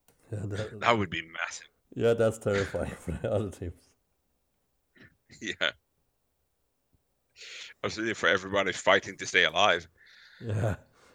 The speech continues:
Speaker 1: like, Watford climbing and climbing.
Speaker 2: Yeah.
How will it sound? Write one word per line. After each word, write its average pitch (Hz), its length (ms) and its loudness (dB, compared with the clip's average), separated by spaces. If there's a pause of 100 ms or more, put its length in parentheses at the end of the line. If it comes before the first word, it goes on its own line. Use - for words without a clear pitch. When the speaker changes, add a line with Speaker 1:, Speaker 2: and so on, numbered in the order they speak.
(120)
Speaker 1:
like, 101 240 -4
Watford 110 640 0
climbing 113 640 0
and 104 180 -6
climbing. 95 380 -6 (1300)
Speaker 2:
Yeah. 87 240 -4